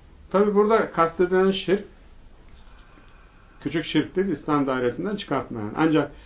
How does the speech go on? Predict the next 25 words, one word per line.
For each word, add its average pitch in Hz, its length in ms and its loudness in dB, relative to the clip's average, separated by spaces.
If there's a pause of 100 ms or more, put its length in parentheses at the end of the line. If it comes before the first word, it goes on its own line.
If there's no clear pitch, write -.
(180)
kişi 156 240 0
yemin 151 360 4
ederken 147 580 4 (1500)
Allah 147 300 2
Azze 160 260 0
ve 165 120 2
Celle'nin 165 480 2
seviyesine 160 640 4
çıkartırsa 165 640 0
yemin 151 340 6
ettiği 127 540 -4 (600)
mahlukatı, 139 840 0 (280)
ister 156 400 0
insan, 139 500 -4
ister 139 380 -2
mah-, 139 280 -6 (460)
melek, 151 460 4
ister 147 380 0
cin 151 320 0 (560)
veya, 160 400 4 (440)
e, 131 100 -2
cansız 143 460 0
bir 135 100 0
varlık 117 340 -6
olsun, 156 380 -8